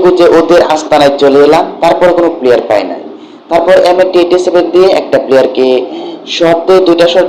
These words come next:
দেয়, কিন্তু আমি ওকে নক করতে পারি নাই। কিন্তু আমার প্লেয়ার যে আরেকজন আছে, সে ওকে মেরে ফেলে। তো আরেকজনকে আমি নক করি, আবার কিলও হয়ে যায়।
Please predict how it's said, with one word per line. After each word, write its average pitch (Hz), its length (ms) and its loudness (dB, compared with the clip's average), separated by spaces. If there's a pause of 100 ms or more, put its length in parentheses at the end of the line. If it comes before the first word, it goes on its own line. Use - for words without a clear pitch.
দেয়, 208 220 4
কিন্তু 120 320 -4 (480)
আমি 151 240 0
ওকে 156 200 2
নক 147 260 0
করতে 180 240 0
পারি 180 200 2
নাই। 196 240 0
কিন্তু 123 240 -2
আমার 117 300 2 (120)
প্লেয়ার 156 280 2 (560)
যে 120 180 2
আরেকজন 123 400 0
আছে, 214 160 -4 (800)
সে 185 120 0 (120)
ওকে 190 160 4 (220)
মেরে 117 180 2
ফেলে। 110 280 -2 (400)
তো 180 80 0
আরেকজনকে 185 600 2
আমি 185 180 0 (120)
নক 113 220 -2
করি, 107 200 0 (260)
আবার 156 240 0 (180)
কিলও 120 340 2
হয়ে 107 200 0
যায়। 98 240 -2